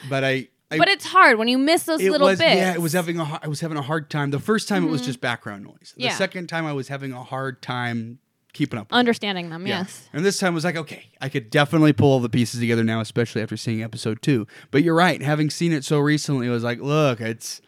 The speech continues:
Speaker 2: Yeah, I wasn't
Speaker 1: it's a,
Speaker 2: excited.
Speaker 1: and it's an hour long. Like, I just don't re-, like, I wish we hadn't said we would do this." <laughs>
Speaker 2: But I felt giddy through many parts of the episode.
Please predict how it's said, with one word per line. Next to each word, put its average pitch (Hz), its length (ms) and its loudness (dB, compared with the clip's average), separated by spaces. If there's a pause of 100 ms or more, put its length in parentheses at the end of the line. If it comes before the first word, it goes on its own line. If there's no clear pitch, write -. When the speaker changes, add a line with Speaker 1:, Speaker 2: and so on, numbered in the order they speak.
Speaker 2:
Yeah, 233 260 6
I 240 40 8
wasn't 262 220 6
Speaker 1:
it's - 80 -2
a, 156 40 4
Speaker 2:
excited. - 180 0
Speaker 1:
and 143 80 4
it's 175 140 0
an 131 80 -2 (100)
hour 170 320 6
long. 151 460 6
Like, 131 220 -2
I - 20 -8
just 127 240 -14 (180)
don't 156 300 2
re-, 151 120 2
like, 139 200 -4
I 139 120 -2
wish 147 360 -2
we 151 160 2
hadn't 131 320 4
said 131 220 4
we 127 100 8
would 127 140 6
do 151 160 10
this." - 400 0
<laughs> - 320 0
Speaker 2:
But 269 640 4
I 294 140 10
felt 277 500 6
giddy 262 320 4
through 262 260 0
many 233 380 4
parts 196 320 2
of 190 80 -4
the 185 100 0
episode. 165 460 -4